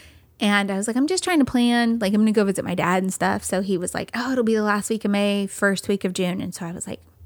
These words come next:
"Hey, hey, Daddy, I know you're going to Boise <laughs> in June.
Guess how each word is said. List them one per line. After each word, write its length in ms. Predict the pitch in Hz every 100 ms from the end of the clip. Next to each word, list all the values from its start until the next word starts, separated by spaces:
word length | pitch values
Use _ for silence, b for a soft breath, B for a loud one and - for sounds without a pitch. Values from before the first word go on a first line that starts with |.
| - - _
"Hey, 180 | - 330 _ -
hey, 100 | 370
Daddy, 420 | 330 320 320 311 - - _ - _ _ _ -
I 120 | 240
know 80 | 269
you're 100 | 302
going 180 | 285 277
to 40 |
Boise 480 | 214 240 294 - 233
<laughs> 60 | 233
in 140 | 247
June. 340 | 214 220 240